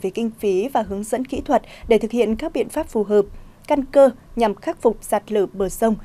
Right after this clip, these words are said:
cũng như hướng dẫn biện pháp xử lý, khắc phục phù hợp, mang tính bền vững và lâu dài hơn.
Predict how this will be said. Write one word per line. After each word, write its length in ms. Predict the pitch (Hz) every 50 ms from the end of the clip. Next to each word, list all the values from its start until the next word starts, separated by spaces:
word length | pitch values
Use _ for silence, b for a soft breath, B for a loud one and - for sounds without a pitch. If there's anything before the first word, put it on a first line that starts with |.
| B B B
cũng 180 | 233 - 247
như 260 | 254 262 254 247 233 - -
hướng 260 | 220 220 202 214 233
dẫn 300 | 247 - - 277 320 320
biện 180 | 330 269 202
pháp 160 | 214 285 294 -
xử 140 | - 214
lý, 340 | 196 185 190 185 202 269 339 -
khắc 200 | - 320 311 -
phục 160 | - 247 202 -
phù 140 | - 208 196
hợp, 180 | 202 214 208 202 B B B B B B
mang 200 | 233 247 247 233
tính 380 | 226 - 220 202 190 214 262 294 -
bền 180 | 254 202 180
vững 280 | 165 196 185 214 262 285
và 120 | - 226
lâu 180 | 185 185 196 185
dài 220 | - - 190 175
hơn. 220 | 175 190 202 202